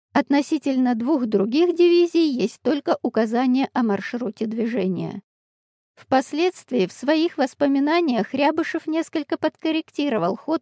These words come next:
и хронологию событий, чтобы задрапировать отвод дивизии Мишанина. Для этого ему пришлось сдвинуть приезд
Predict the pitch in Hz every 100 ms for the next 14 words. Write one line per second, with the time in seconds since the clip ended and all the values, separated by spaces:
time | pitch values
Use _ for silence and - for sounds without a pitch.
0 | - 294 - 269 262 277 294 285 285 -
1 | 269 302 247 - 240 - _ - - 254
2 | 277 220 226 202 - 302 339 339 349 -
3 | - 214 240 247 233 240 180 233 247 240
4 | 254 - 214 190 175 - - _ _ _
5 | _ _ _ - 233 311 302 - 359 359
6 | 277 262 262 330 359 311 - 320 311 269
7 | 269 330 294 226 - 254 254 262